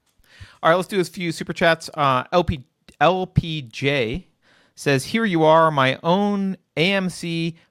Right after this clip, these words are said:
profit pleb stimulus plan," and gives us, uh, ninety-nine bucks. Thank you.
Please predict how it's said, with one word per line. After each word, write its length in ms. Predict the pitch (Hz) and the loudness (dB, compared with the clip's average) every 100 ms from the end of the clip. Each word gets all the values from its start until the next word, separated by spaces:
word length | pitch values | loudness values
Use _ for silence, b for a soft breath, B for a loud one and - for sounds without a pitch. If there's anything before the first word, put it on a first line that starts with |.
| _ | _
profit 440 | - 185 175 165 - | -2 0 0 -2 -2
pleb 300 | 165 156 143 | 0 0 0
stimulus 520 | - - 175 160 123 | -8 -4 -2 -2 -4
plan," 400 | - 131 123 123 - | -4 -2 -2 -2 -6
and 160 | 165 | -8
gives 160 | 196 269 | -8 -12
us, 300 | 254 - - | -16 -16 -12
uh, 200 | 151 143 | -8 -8
ninety-nine 440 | 113 123 196 196 | -8 -10 -10 -10
bucks. 280 | 139 - - | -10 -12 -12
Thank 200 | - 151 | -12 -10
you. 120 | - | -12